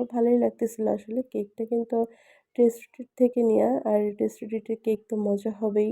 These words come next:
এটা স্বাভাবিক। তো আর আমার সকালবেলা মানে কলেজে আসার সময় এমন ঠান্ডা লাগছে, নাক দিয়ে চোখ দিয়ে পানি পড়তেছিল, আমার ভয়েসটাও মনে হয় একটুখানি চেঞ্জ হয়ে গেছে। তো যাই হোক, কী করব, মানে এখন তো ওয়েদারটাই এরকম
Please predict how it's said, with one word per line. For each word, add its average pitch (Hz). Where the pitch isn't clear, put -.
এটা 226
স্বাভাবিক। 220
তো 226
আর 214
আমার 226
সকালবেলা 220
মানে 208
কলেজে 214
আসার 226
সময় 226
এমন 220
ঠান্ডা 214
লাগছে, 220
নাক 208
দিয়ে 240
চোখ 240
দিয়ে 233
পানি 214
পড়তেছিল, 226
আমার 214
ভয়েসটাও 202
মনে 247
হয় 247
একটুখানি 240
চেঞ্জ 233
হয়ে 247
গেছে। 214
তো 214
যাই 214
হোক, 220
কী 226
করব, 202
মানে 208
এখন 220
তো 226
ওয়েদারটাই 214
এরকম 208